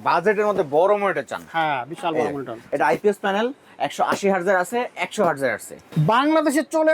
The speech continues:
Speaker 2: আসলো সাতাশ ইঞ্চি বেলুটুপের মনিটর, তাও আবার টু কে?
Speaker 1: টু কে।
Speaker 2: টু কে তো অনেক দাম।
Speaker 1: জি, কিন্তু সেই জায়গায় Value Top একশো আশি হার্জ এবং টু কে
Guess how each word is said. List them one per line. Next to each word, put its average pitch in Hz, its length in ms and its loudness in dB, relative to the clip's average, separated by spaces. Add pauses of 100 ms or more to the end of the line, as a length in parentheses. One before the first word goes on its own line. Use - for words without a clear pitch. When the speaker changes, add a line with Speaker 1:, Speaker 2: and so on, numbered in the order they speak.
Speaker 2:
আসলো 311 280 0 (280)
সাতাশ 285 400 0 (140)
ইঞ্চি 311 280 -2 (200)
বেলুটুপের 302 560 4
মনিটর, 294 340 0 (100)
তাও 285 180 2
আবার 302 140 2 (300)
টু 381 80 6 (180)
কে? 370 120 6 (320)
Speaker 1:
টু 175 60 -8 (100)
কে। 135 80 -6 (240)
Speaker 2:
টু 339 80 4 (100)
কে 381 160 0
তো 370 40 2 (160)
অনেক 415 380 4 (180)
দাম। 233 200 4 (300)
Speaker 1:
জি, 151 100 -4 (200)
কিন্তু 156 280 -8 (240)
সেই 156 200 0
জায়গায় 175 340 4
Value 147 280 2
Top 170 140 4 (100)
একশো - 180 -4 (120)
আশি 190 180 -6 (100)
হার্জ 165 200 2 (140)
এবং 175 120 -2 (160)
টু 190 160 0
কে 214 60 4